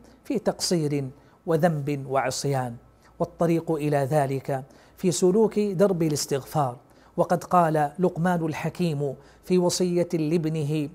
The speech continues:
"يا بني، عود لسانك 'اللهم اغفر لي'، فإنك لا تدري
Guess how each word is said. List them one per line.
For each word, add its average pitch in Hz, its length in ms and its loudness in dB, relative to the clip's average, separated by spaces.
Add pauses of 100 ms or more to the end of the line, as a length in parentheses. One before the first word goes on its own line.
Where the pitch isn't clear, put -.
(120)
"يا 180 200 0
بني، 196 480 0 (1200)
عود 254 420 4
لسانك 214 580 2
'اللهم 190 560 6
اغفر 170 300 0
لي'، 127 400 -4 (840)
فإنك 190 640 2
لا 185 220 6
تدري 170 640 0